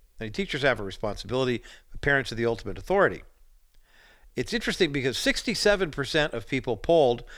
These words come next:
believe that the decline of the family is actually harmful to American growth and prosperity. But then here's the issue. Sixty-five percent of people polled by the American Family or America First Policy Institute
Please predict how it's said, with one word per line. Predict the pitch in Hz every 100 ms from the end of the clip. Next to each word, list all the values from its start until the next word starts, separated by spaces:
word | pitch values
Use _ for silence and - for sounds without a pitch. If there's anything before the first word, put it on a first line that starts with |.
| - -
believe | 135 135 160 143
that | 131
the | 127
decline | 113 - 151 147 185
of | 143 113
the |
family | 113 151 175 156 131
is | 131 120
actually | 123 - 123
harmful | 107 160 202 190 143 143 143 - -
to | -
American | 123 127 147 - 147
growth | 117 127 120
and | 113
prosperity. | - 101 95 - 151 165 160 160 - - - - - _ -
But | 120
then | 127 120
here's | 147 147
the | 139 127
issue. | - 82 - _ _ _ - -
Sixty-five | - - 196 - 233 202 185 180 170
percent | - 135 160 135
of | 120
people | - 139 127
polled | 110 143 139 127
by | 117
the | 107 107
American | 113 127 - 110
Family | 131 127 123 120
or | -
America | 107 135 123
First | - 113 -
Policy | 156 185 156 117
Institute | 95 - - 90 87